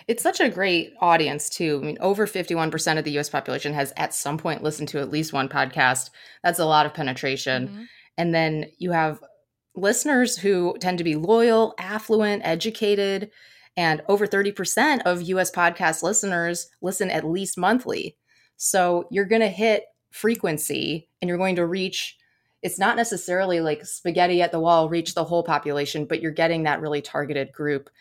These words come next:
Speaker 1: who, like you said, feel that they know the host and trust the host.
Speaker 2: Mm-hmm. Right. And it's also,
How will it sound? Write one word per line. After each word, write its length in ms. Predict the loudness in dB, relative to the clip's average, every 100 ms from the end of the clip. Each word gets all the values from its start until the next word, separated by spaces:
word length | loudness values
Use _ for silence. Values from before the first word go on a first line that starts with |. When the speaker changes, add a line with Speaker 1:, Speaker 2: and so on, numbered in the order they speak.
| _
Speaker 1:
who, 340 | 2 4 6 4
like 200 | 0 -2
you 60 |
said, 360 | 2 6 6 4 -6 -6
feel 260 | 2 4
that 140 | 2 0
they 120 | 0
know 160 | 2
the 120 | 2 2
host 240 | 0 0
and 140 | -4 -2
trust 340 | 0 0 0
the 100 | -2
host. 420 | -2 -10 -12 -12
Speaker 2:
Mm-hmm. 240 | -14 -16 -18 _ _ _
Right. 240 | -12 -10 -8
And 420 | -8 -6 -8 -10
it's 180 | -12 -10
also, 480 | -10 -8 -6 -6 -8